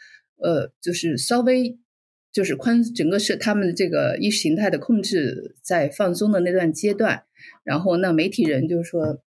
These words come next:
大家有一种就是说，只要你曾经怀抱一点新闻理想的话，你老是想去突破一点边界，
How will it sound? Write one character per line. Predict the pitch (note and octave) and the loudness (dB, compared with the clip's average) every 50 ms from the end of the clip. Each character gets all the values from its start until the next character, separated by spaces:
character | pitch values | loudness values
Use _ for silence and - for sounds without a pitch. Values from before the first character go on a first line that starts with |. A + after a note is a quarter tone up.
| _ _ - - - _ | _ _ -14 -14 -12 _
大 | - G3+ F#3+ | -6 -4 -2
家 | G3 G3+ G#3+ G#3+ | 0 0 0 0
有 | G3 D3 B2 D3 F3+ | 0 -2 -2 -2 -2
一 | G#3 | -2
种 | G#3+ E3+ C#3+ C#3 C3+ - | 0 0 -2 -2 -4 -4
就 | - D#3+ D3+ | -4 -4 -4
是 | E3 E3 | -6 -6
说， | - - E3 D#3+ D#3+ | -6 -6 -6 -6 -6
只 | D#3+ - - | -6 -6 -2
要 | F3 F3+ G#3 | 0 2 2
你 | A3 G3+ E3+ C3+ - - | 2 2 0 -2 -4 -6
曾 | - - E3+ F3 | -6 -4 -2 -2
经 | F#3+ A3+ A#3+ B3+ B3+ | 0 2 2 2 2
怀 | - D3 D3 | 0 0 0
抱 | F#3+ G#3+ G#3 F#3+ E3 - - _ _ _ _ _ _ _ _ _ _ _ - | 0 0 0 0 0 -2 -6 _ _ _ _ _ _ _ _ _ _ _ -4
一 | A3+ G#3 | 0 0
点 | E3+ D3 | 0 0
新 | D#3 - B3+ B3 | 0 2 2 2
闻 | G#3+ G#3+ A3 | 2 2 2
理 | F#3+ F#3+ | 2 2
想 | A3 - F3 D3 C#3+ | 2 2 2 2 0
的 | E3 F#3+ | 0 0
话， | E3+ | 0
你 | D#3 F3+ G#3+ | 0 2 4
老 | A3+ C#3 - | 4 2 2
是 | - A3 | 2 0
想 | A3 F3 D3 C#3+ | 0 0 0 -2
去 | - G#3 | -2 -4
突 | G3 - - - C4+ | -6 -6 -4 -4 -4
破 | C4 - D4+ A#3 | 0 2 2 2
一 | E3 | 2
点 | - - G#2+ B2+ C3 | 0 -2 -4 -2 -2
边 | E3+ E3+ F3+ F3+ | -2 0 -2 -2
界， | F3 - G3 D3 C3+ - | 0 0 0 0 -2 -4